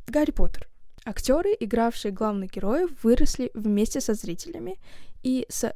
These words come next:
экранизацией одной главы к другой мы наблюдаем взросление и тот самый подростковый период Гарри и его друзей.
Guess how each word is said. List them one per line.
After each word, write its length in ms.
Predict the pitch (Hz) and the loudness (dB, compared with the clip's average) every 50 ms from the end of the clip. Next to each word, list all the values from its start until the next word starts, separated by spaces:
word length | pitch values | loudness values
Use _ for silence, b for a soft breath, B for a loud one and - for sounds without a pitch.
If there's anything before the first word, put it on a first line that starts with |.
| - | -4
экранизацией 880 | - 247 - - - 262 247 247 247 - 254 247 240 - - - 220 214 | -4 -4 -4 -2 0 0 0 0 2 0 0 -2 -2 -4 -4 -4 -4 -4
одной 400 | - - 233 214 240 233 226 214 | -4 -4 -4 0 2 2 2 2
главы 400 | 202 - 208 196 196 196 196 214 | 0 -2 -4 -2 -2 -2 -4 -4
к 120 | - - | -6 -10
другой 480 | - - 190 - - 214 254 294 311 - - | -8 -8 -6 -4 -2 -2 -2 -2 -4 -4 -2
мы 120 | 233 254 | -2 0
наблюдаем 520 | 269 254 226 - 208 196 190 214 226 233 226 | 0 0 0 0 0 0 0 0 0 0 -2
взросление 680 | 214 202 196 - - - 202 233 254 269 285 285 - | -2 -4 -6 -6 -6 -6 -4 -2 -2 -2 -2 -4 -6
и 160 | - - 208 | -8 -8 -8
тот 320 | - - - 220 240 240 | -6 -2 0 0 0 0
самый 320 | - - 220 214 214 208 208 | -2 -4 -4 -4 -4 -2 0
подростковый 580 | - - 202 - 208 - - - 233 226 220 | 2 2 2 2 0 -4 -4 -2 -2 -2 2
период 340 | - - - 208 208 202 - B B B B B B B | 6 6 6 6 4 -2 -6 B B B B B B B
Гарри 460 | 214 190 226 226 233 247 254 277 277 277 | -2 2 2 4 4 4 2 0 -2 -2
и 100 | - 214 | -2 -4
его 240 | 202 202 208 202 | -6 -6 -6 -8
друзей. 460 | 190 202 208 202 - - 214 233 247 | -8 -4 -2 0 0 0 -2 -6 -10